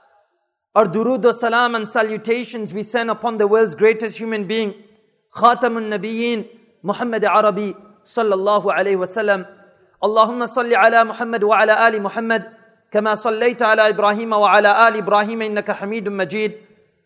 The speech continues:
اللہم بارک علی محمد وعلی آل محمد، كما بارکت علی ابراہیم وعلی آل ابراہیم انک حمید مجید۔ رمضان کے اس مہینے کو یہ فضیلت کیوں حاصل ہے؟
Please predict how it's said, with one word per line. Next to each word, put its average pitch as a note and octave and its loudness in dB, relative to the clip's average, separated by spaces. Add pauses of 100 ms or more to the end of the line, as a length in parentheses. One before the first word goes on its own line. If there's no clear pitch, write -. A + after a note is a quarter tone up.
اللہم G#3+ 4
بارک B3 4
علی A#3+ 4 (100)
محمد A3 -2
وعلی G#3+ 6
آل A3+ 4
محمد، A#3 -4 (300)
كما G#3+ 0
بارکت G#3+ 2
علی A3+ 4
ابراہیم G#3+ 0
وعلی G3+ 2
آل G3 2
ابراہیم G3 -4
انک F#3 -6 (100)
حمید F3+ -8
مجید۔ E3 -6 (2000)
رمضان B3 2
کے C4 -2
اس - -8
مہینے B3+ -4
کو B3 -2 (580)
یہ A3+ 6
فضیلت B3 2
کیوں B3 -4
حاصل A#3+ -2
ہے؟ A3 -2